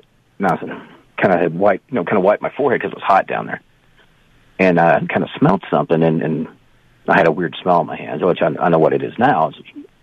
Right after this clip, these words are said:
death. But, um, I asked the man, I said, "What's for those half moons under there?" He says, "Well, that's when they go into a death grip, and their nails dig in, and they just basically just steam.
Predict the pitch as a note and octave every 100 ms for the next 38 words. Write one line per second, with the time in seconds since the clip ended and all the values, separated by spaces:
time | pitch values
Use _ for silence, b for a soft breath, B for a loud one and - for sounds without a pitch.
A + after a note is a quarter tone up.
0 | _ G2+ F2+ - _ B B B B B
1 | - E2+ D#2+ D#2 D2+ C#2+ - _ _ _
2 | _ _ E2+ F#2+ E3 - E2 E2+ E2+ -
3 | - C#2+ D2 F#2 G#2+ - - _ _ _
4 | - D2+ C2 - E2+ - G#2 E3 - D#2+
5 | B1+ B1+ C#2 C#2 C#2 D2 D2+ D2 - E2+
6 | D#2 D#2+ D2+ D2 D2+ D2+ - F2 F#2+ -
7 | C#2+ A#1 - _ b b b b _ _
8 | D#2+ D#2+ D#2 E2+ E2+ D#2+ E2 D#2 D#2 D#2
9 | D2 D2+ D2+ - D2+ D2+ D2+ D2+ C#2 -
10 | - - E2 B1+